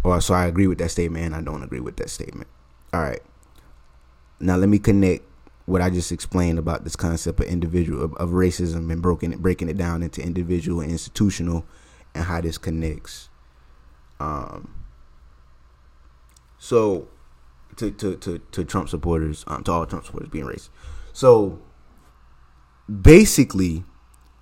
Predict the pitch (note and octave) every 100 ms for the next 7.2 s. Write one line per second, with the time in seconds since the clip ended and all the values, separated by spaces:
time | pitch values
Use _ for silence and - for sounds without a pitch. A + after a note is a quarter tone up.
0 | - _ - - - - - - F#2+ G#2+
1 | G2+ G#2 G#2+ A2 A#2+ D#3+ D3+ G2 F#2+ F2
2 | F#2+ F2+ F2+ E2+ F#2+ F#2+ F2+ G2+ G#2 -
3 | G2+ E2+ D#2 F#2 F#2+ F2+ E2+ - F#2+ G2
4 | F#2+ F2 E2 D#2 - - - - - -
5 | D#2+ - - C#3 F3 E3 C3+ G#2 - G#2+
6 | G#2 F#2 - F2+ E2+ F#2 F#2 F2 D#2+ -
7 | E2